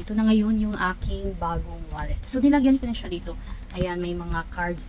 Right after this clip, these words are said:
dito. And then, ito, pwede naman dito pang, ah, papel. And then, itong sa kabila naman, meron siyang pwede sa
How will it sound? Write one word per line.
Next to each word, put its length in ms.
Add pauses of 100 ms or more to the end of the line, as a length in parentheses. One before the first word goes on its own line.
dito. 320 (1800)
And 240
then, 320
ito, 480 (400)
pwede 320
naman 320
dito 240
pang, 320 (480)
ah, 560 (400)
papel. 540 (720)
And 180
then, 320
itong 640
sa 80
kabila 480
naman, 480
meron 320
siyang 400 (720)
pwede 320
sa 400